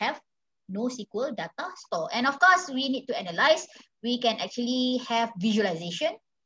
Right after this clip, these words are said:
Okay, kalau nak yang cantik-cantik, uh, dia punya gambar, uh, bukan gambar apa, eh.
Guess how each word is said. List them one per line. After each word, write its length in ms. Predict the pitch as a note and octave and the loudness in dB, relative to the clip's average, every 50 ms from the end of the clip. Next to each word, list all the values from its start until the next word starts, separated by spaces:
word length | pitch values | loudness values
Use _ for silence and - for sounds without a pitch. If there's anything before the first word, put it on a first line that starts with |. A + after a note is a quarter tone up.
| _ _ - | _ _ -18
Okay, 320 | B3+ - A3 A3+ B3+ B3+ _ - | -14 -8 -6 -6 -6 -6 _ -8
kalau 240 | F#3+ F#3+ F#3+ G3 G3 | -6 -6 -4 -4 -4
nak 160 | G3 F#3 - | -4 -4 -4
yang 240 | F#3 F#3 F#3+ F#3+ - | -6 -8 -8 -8 -8
cantik-cantik, 720 | - G3 G3 - - F#3 F#3+ G3+ - - A#3+ B3 A#3+ - - - | -10 -12 -12 -10 -10 -6 -6 -6 -6 -4 -4 -4 -4 -4 -4 -6
uh, 80 | F3 | -6
dia 160 | F3 F3+ F#3 - - | -6 -8 -10 -14 -14
punya 560 | F#3 F#3 F#3 F#3 F3+ F3+ F3+ F3+ F3+ F3+ F3 | -14 -12 -10 -10 -8 -8 -8 -8 -8 -8 -8
gambar, 480 | F3 F3 F3 F3 F3 F3 F3+ F3 F3 F3 E3+ E3+ E3+ E3+ E3+ E3 E3+ E3+ E3 | -8 -8 -8 -8 -6 -4 -4 -2 -2 -2 -4 -4 -6 -8 -8 -8 -8 -10 -10
uh, 240 | - - E3 E3 - - _ _ | -10 -12 -12 -12 -12 -14 _ _
bukan 160 | - - G3 F#3 | -8 -8 -6 -4
gambar 260 | F#3+ F#3+ F#3+ F#3+ G3 G#3 | -4 -4 0 0 0 0
apa, 120 | - D4+ B3+ C4 F4+ | 2 2 2 2 2
eh. 60 | G#4+ | 0